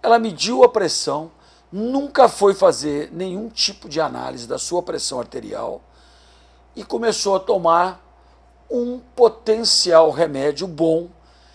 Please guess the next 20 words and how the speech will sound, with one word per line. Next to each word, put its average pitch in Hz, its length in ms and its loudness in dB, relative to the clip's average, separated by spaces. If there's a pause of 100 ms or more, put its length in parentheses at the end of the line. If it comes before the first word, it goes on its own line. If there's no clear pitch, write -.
(240)
mas 214 160 2
que 262 120 -6
pode 214 320 4
causar 196 360 4
alergia 175 600 -2
e 180 60 -8
pode - 260 -6
causar 160 320 -2
secreção 151 480 -8
respiratória, 143 680 -6 (380)
o - 80 -10
captopril. 180 840 -2 (640)
Veja, 135 360 0
a - 20 -8
gente 151 260 -10
não 214 160 -4
deve 190 320 6
us-, 131 160 -10
fazer 139 460 -4
automedicação. 127 840 -10